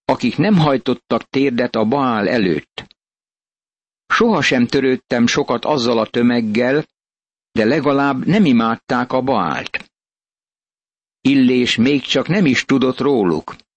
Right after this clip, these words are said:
Ha Illés azokban a napokban a rádióban lett volna,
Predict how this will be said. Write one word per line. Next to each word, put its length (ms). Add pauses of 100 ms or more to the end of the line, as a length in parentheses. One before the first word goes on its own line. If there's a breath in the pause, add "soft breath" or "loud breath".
(1080)
Ha 160
Illés 460
azokban 480
a 60
napokban 580
a 80
rádióban 760
lett 240
volna, 520